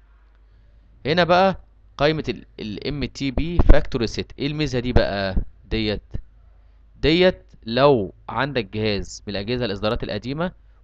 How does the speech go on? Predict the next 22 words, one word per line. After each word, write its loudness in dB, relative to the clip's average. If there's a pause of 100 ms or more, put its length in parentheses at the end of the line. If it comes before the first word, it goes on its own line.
وعايز 0
تعملها -2
ضبط 8
مصنع -4
والزراير 2
فيها -2
مشكلة، -8
هتضغط -2
ضغط -4
الزر -4
كده 0
والجهاز -2
شغال -4 (160)
والجهاز -6
عليه -4
password -6
وشغال، -6 (400)
هيعمل -4
لك -6
ضبط -10
مصنع -8
للجهاز. -14